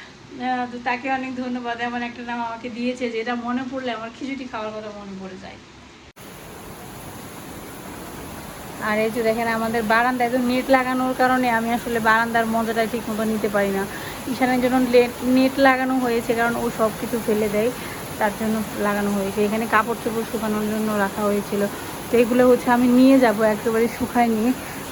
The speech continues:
কারণ হচ্ছে যে, কারণ হচ্ছে যে এই বারান্দাতে প্রচুর পরিমাণে বৃষ্টিরই আসে, জল আসে বাইরে থেকে, যার কারণে কিছু রাখা যায় না, কাপড় চোপড় সব ভিজে যায় রাখলে পরে। এর জন্য ভাবলাম এগুলো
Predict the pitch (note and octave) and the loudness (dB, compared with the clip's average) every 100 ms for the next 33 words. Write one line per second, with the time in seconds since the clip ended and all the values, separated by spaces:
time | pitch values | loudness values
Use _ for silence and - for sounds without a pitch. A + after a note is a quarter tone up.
0 | - A3+ A3+ G#3+ - - A#3+ A#3 - C4 | 0 2 4 2 0 2 2 2 6 6
1 | B3 A3+ B3+ C4+ - - - - B3+ B3+ | 8 6 4 -2 -8 -10 -10 0 4 6
2 | C4 B3+ C4 B3+ B3+ B3 A#3+ B3+ B3+ B3+ | 6 4 6 8 8 8 6 6 4 4
3 | A#3 A#3+ B3+ C#4 C4 C4 B3 B3 A#3+ G#3+ | 0 0 -2 0 2 2 0 0 -2 0
4 | C4+ - C#4 B3+ B3 G#3+ F#3 F#3 A3 G#3+ | 0 0 0 0 0 0 -2 -2 0 2
5 | G#3 - F3+ - - - - - G3+ G3 | 0 -2 -8 -8 -10 -10 -10 -4 0 2
6 | G#3 G3+ G3+ G3 - - - G#3 A3 A3 | 2 0 -2 -4 -8 -10 -8 0 2 2
7 | A#3+ A#3+ A#3+ G#3 A#3 G#3 B3 G#3 G#3+ A#3+ | 4 2 2 -2 -4 -4 0 2 2 0
8 | A3 G3+ F#3+ F#3+ F#3+ G3+ G#3+ G3+ G3+ - | 0 0 0 -2 -4 -4 -6 -6 -6 -6
9 | - - - A#3 G#3 A3 A#3 B3+ A#3 F#3+ | -10 -10 2 4 4 4 4 4 4 4
10 | F#3+ F#3+ G3+ F#3+ F3 F#3+ - - - - | 2 0 -2 -2 -4 -6 -8 -10 -10 -10
11 | - G#3+ A#3 A#3 A#3 A3 A3 A3+ A3+ A3+ | -6 -2 2 2 4 4 4 2 0 2
12 | B3 | 6